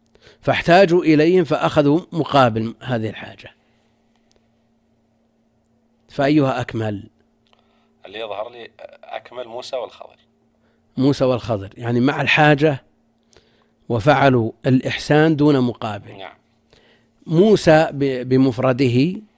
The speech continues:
Speaker 1: قصة مدين حينما سقى للمرأتين، آه، قد تكون حاجته إلى ال-، إلى الطعام أقل، أو لم يحتج الطعام في ذلك الوقت، أو لم يسأل،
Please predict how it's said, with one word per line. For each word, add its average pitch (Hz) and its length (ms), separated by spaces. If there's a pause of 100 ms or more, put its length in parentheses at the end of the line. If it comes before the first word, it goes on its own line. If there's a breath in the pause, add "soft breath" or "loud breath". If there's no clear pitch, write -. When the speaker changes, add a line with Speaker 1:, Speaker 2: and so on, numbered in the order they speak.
(220)
Speaker 1:
قصة 127 300
مدين 123 400
حينما 113 400
سقى 123 460 (640)
للمرأتين، 117 1160 (960)
آه، - 1200
قد 190 120
تكون 165 460
حاجته 139 640
إلى 127 200
ال-، 120 180
إلى 120 160
الطعام 127 640 (1500)
أقل، 175 540
أو 208 140
لم 226 200
يحتج 175 300
الطعام 170 380
في 143 100
ذلك 135 280
الوقت، 139 320
أو 190 100
لم 226 200
يسأل، 127 440